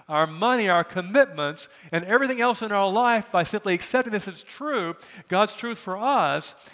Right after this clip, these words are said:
and that is wh-, that I measure my wealth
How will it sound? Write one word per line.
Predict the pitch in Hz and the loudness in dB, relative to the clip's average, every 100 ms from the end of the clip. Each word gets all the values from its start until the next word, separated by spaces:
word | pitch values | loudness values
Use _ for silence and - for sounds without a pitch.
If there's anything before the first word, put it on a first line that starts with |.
| 208 170 | -10 -4
and | 175 | 0
that | 214 196 | 2 4
is | 180 - - - | 2 0 -14 -6
wh-, | 180 180 - 190 | 0 0 0 -6
that | 190 190 | 0 4
I | 185 | 4
measure | 180 226 254 233 202 | 4 2 2 0 0
my | 185 185 180 - - | 4 4 2 -4 -18
wealth | 160 269 294 226 160 151 165 - | 0 4 6 6 6 4 0 -8